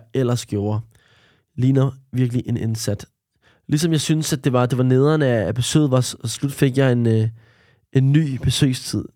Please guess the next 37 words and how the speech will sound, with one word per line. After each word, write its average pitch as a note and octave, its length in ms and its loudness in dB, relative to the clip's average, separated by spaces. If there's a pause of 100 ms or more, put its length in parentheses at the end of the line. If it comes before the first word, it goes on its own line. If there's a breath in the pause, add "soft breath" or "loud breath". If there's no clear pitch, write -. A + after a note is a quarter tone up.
(120)
i B2 200 -6
overmorgen. A2+ 540 0 (760 soft breath)
Yes, A#2+ 240 2
normalt C#3 260 2
ville C#3 100 2
jeg C3+ 80 2
først C3 240 0
f-, - 560 -14
få B2 180 -4
besøgstid B2+ 420 0
at B2 60 2
vide A#2+ 120 2
i B2 40 2
morgen. A2+ 360 0 (400 loud breath)
Nu C3 80 4
har C#3+ 140 6
jeg C#3 160 4
en C3 120 0 (100)
ekstra - 300 -4 (200)
dag - 280 -2 (220 soft breath)
at B2 120 -6
glæde A#2 220 2
mig A2+ 160 0
i, - 160 -10 (360 soft breath)
og G#2+ 120 -2
behøver C3 320 6
ikke A#2+ 240 0
gå A#2+ 100 -6
rundt A#2+ 360 -2
i B2+ 120 -6
dag B2 340 0
uden C3 240 2
at B2+ 120 0
vide, B2 160 2
hvornår A#2+ 560 0 (280)
det B2 100 0
næste A#2 420 0